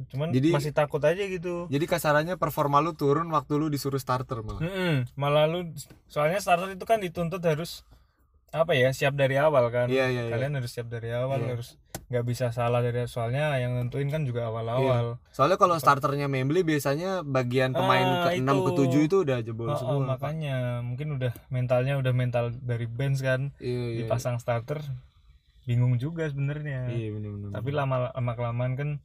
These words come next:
Speaker 1: bisa adaptasi gitu.
Speaker 2: Iya.
Speaker 1: Oh, gitu.
Speaker 2: Gua, kalau gua paling takut tuh pas ini, Bro, sebenarnya. Pas gua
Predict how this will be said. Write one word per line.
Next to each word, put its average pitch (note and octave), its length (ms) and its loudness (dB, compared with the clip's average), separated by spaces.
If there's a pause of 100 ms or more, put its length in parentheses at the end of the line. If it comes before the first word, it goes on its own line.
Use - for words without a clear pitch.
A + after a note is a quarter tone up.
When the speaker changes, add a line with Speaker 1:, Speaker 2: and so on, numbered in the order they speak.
(360)
Speaker 1:
bisa A2+ 520 -2
adaptasi G#2+ 560 -8 (280)
gitu. A2 180 -10
Speaker 2:
Iya. A2 280 -2 (380)
Speaker 1:
Oh, C3+ 340 -6 (320)
gitu. C3 140 -4
Speaker 2:
Gua, D#3 160 4
kalau D3 200 2
gua D3 140 -2
paling C#3+ 220 4
takut C3+ 260 -4
tuh - 100 -6
pas A#2+ 220 -6
ini, C3 220 -2
Bro, A2 240 -6
sebenarnya. G#2 400 -10 (800)
Pas A#2 180 -4
gua B2 300 2